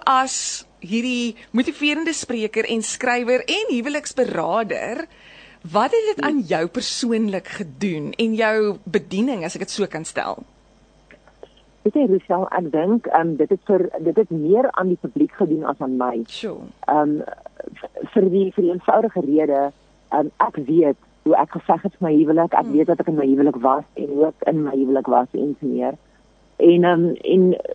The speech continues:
Speaker 2: en daarom weet ek, jy weet, ek, ek kon op 'n dag kon ek regtig waar raai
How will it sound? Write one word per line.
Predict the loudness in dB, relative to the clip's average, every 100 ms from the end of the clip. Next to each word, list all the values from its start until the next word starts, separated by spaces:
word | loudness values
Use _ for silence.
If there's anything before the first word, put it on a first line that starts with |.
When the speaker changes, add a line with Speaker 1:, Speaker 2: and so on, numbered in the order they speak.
| -12 _ -10
Speaker 2:
en | 0 4
daarom | 6 6 6 4
weet | 4 2
ek, | 2 2
jy |
weet, | 4 4 2
ek, | -2 0
ek | -2 -2 0
kon | 0 0
op | -2
'n | 0
dag | 0 0
kon | -4 -4
ek | -2
regtig | 4 4 4
waar | 2 0 2
raai | 0